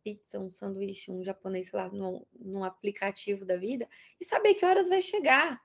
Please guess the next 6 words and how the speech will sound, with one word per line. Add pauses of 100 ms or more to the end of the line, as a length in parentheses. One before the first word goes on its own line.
(180)
olhar
isso, (460)
um
ticket (280)
relativamente
baixo.